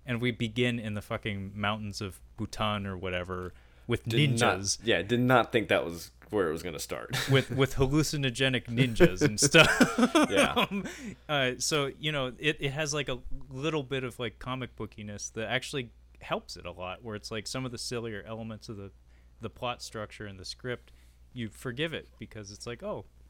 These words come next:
Speaker 1: this is Bruce Wayne's story. The,
Speaker 2: Yeah.
Speaker 1: the lens is entirely focused on him, and any goofy shit that comes up, it's like, you know, we got that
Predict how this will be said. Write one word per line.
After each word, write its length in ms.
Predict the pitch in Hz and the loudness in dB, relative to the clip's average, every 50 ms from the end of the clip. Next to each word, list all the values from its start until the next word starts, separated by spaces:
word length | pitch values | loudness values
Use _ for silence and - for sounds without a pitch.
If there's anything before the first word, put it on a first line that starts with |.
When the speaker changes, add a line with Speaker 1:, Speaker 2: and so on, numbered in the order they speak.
| - | -10
Speaker 1:
this 200 | - 135 131 - | -6 -4 -4 -4
is 80 | 175 151 | -6 -6
Bruce 280 | - 165 165 147 - | -8 -6 -6 -6 -8
Wayne's 280 | - 139 131 131 127 - | -8 -10 -10 -10 -10 -12
story. 460 | - - 98 92 92 90 92 104 101 - - | -12 -12 -12 -12 -12 -12 -14 -14 -14 -14 -12
The, 120 | 120 107 - - | -12 -12 -10 -10
Speaker 2:
Yeah. 80 | 302 | -8
Speaker 1:
the 140 | 262 131 113 - - - - - | -6 -6 -6 -8 -12 -20 -16 -8
lens 320 | 131 127 135 147 143 127 | -4 -2 -2 -2 -4 -6
is 120 | 131 117 110 | -8 -8 -8
entirely 460 | 120 107 - - 123 123 117 117 113 | -10 -10 -8 -6 -6 -6 -6 -8 -10
focused 460 | - - 113 110 - 113 - - - | -10 -10 -10 -10 -10 -12 -14 -14 -14
on 160 | 104 98 95 - | -14 -14 -14 -12
him, 300 | - 117 104 98 98 98 - - - - - - - - | -12 -12 -10 -10 -12 -14 -16 -18 -20 -20 -20 -18 -10 -4
and 120 | 120 120 | -4 -2
any 200 | 147 160 156 135 | -2 -2 -4 -4
goofy 340 | 110 - 127 131 - - 123 | -4 -4 -6 -6 -4 -8 -10
shit 240 | - - 117 110 - | -10 -8 -10 -10 -12
that 140 | - 101 - | -12 -14 -12
comes 240 | 117 107 104 95 | -10 -10 -10 -8
up, 160 | 101 104 104 - | -8 -8 -8 -10
it's 140 | - - - | -14 -18 -16
like, 120 | 127 135 - | -16 -14 -12
you 80 | 220 208 | -12 -12
know, 100 | 185 170 | -10 -8
we 140 | 160 165 160 | -8 -6 -4
got 240 | - 165 156 - - | 0 0 0 0 -2
that 140 | 151 143 | -6 -6